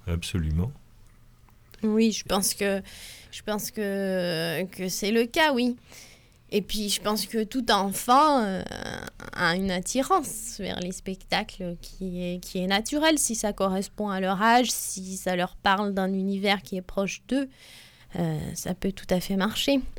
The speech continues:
Speaker 2: Et après, c'est des spectacles qui sont, euh, qui ont un, un double niveau de lecture. Ça veut dire que les, que les adultes, ils vont pas s'embêter non plus à, à voir ce spectacle.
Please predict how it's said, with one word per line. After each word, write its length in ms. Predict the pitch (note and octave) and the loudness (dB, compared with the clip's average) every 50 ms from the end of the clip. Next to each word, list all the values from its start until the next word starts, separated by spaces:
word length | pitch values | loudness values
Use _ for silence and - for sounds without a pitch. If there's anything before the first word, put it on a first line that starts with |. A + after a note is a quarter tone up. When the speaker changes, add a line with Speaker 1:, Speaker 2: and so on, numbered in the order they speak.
| - - - - - - | -12 -16 -16 -18 -12 -4
Speaker 2:
Et 120 | - F#3+ | 2 4
après, 300 | F#3 E3+ F3+ - D4 D#4+ | 4 6 8 8 6 6
c'est 140 | - C#4 B3 | 6 4 2
des 80 | G#3+ A3 | 2 2
spectacles 600 | - - G#3+ G#3+ G#3+ - C#4 C4+ D#4 D4 - - - | 0 0 0 0 2 4 4 4 4 4 -2 -8 -8
qui 160 | - - G3+ | -6 -4 -4
sont, 420 | - - - A3 G#3+ G#3 G#3 G3 F3+ | -4 -4 -2 -2 -2 -2 -2 -2 -4
euh, 360 | F3 E3+ E3+ E3 E3 E3 E3 E3+ E3+ - _ - - - - G3+ G3 | -4 -4 -4 -4 -4 -4 -6 -6 -10 -12 _ -18 -20 -12 -10 -10 -8
qui 160 | - - G#3 | -4 -2 -2
ont 140 | G3 F#3+ F#3 | 0 2 2
un, 260 | F3+ - - A1 - - | 0 0 0 -2 -6 -6
un 180 | - D3 F#3 G3+ | -2 0 2 2
double 300 | A3 G3+ A#3+ B3 A3 A3+ A#3 | 2 2 2 2 2 4 4
niveau 340 | A#3+ B3 B3 G#3 A3+ B3 A#3 | 6 6 6 4 4 2 4
de 100 | A3+ B3 | 4 4
lecture. 540 | B3 B3+ C4 B3 - - - D#4+ D#4 C#4+ - | 2 2 0 -2 -4 -4 -2 0 0 0 0
Ça 160 | - G3 F3+ | -2 -2 -2
veut 100 | F#3 F#3+ | -2 -2
dire 240 | F#3 F#3+ G3 F#3+ - | -2 -2 -2 -2 -2
que 120 | - G#3+ | -2 -2
les, 360 | G3+ G3+ G3 G3 G3 F#3+ F#3+ - - - - - - - - | 0 0 0 0 -2 -2 -4 -6 -10 -20 -20 -20 -20 -14 -4
que 100 | - G#3 | -2 0
les 240 | G3+ F#3+ G3+ F#3+ F3+ | 0 0 0 2 2
adultes, 500 | F#3 F#3+ F#3+ G3+ C4+ D#4 C#4+ C4 - - | 2 2 4 4 6 6 6 4 2 -2
ils 60 | G#3 | -2
vont 220 | G3 F#3+ F3+ F#3+ | -2 0 -2 -2
pas 480 | - A3+ A3 G#3+ G#3 G#3 G3 F#3+ G3 G3 | 0 2 4 4 4 4 4 2 2 0
s'embêter 580 | - - G3+ G3+ F#3+ G3 F#3+ F#3+ - - B3+ | 0 0 0 0 0 0 -2 -2 0 0 2
non 240 | C4 A3+ G3+ G3 G3+ | 2 2 0 0 -2
plus 380 | F#3+ - - A#3+ C4+ C#4+ D4 C#4 | -2 0 2 4 4 4 4 2
à, 300 | A#3+ G3 F3+ F3+ E3 E3+ | 2 0 0 0 0 0
à 40 | F#3 | 0
voir 240 | F3+ F#3+ F#3+ F#3 E3+ | 0 0 -2 -2 -2
ce 140 | - G#3 F#3+ | -4 -6 -8
spectacle. 560 | - - A#3+ A#3 - - G3+ G3 G3 - | -4 -4 -4 -4 -4 -4 -6 -6 -6 -10